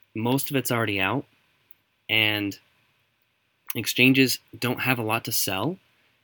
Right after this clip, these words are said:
and that's what's kind of driving the prices up lately. But it's interesting. I'm gonna link to this website called Look Into Bitcoin.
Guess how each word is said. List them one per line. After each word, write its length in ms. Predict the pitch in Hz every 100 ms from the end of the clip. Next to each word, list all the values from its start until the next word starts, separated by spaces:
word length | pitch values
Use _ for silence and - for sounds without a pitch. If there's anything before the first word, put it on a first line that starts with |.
| _
and 120 | 110 113
that's 200 | 135 -
what's 180 | 143
kind 220 | - 127 123
of 80 |
driving 320 | 110 107 107 113
the 60 |
prices 380 | - 104 117 107
up 140 | 95
lately. 340 | 92 - 80 80 _ _ _ _ _ _ _ _
But 220 | - 131 - _ -
it's 200 | 151 -
interesting. 640 | 175 208 - 131 113 120
I'm 180 | - 120
gonna 160 | 143 147
link 440 | 127 127 143 - -
to 380 | - 131 127 120
this 260 | 120 -
website 400 | 113 110 - 104
called 240 | - 104 101
Look 180 | 110
Into 160 | 131 135
Bitcoin. 540 | 123 104 - 107 107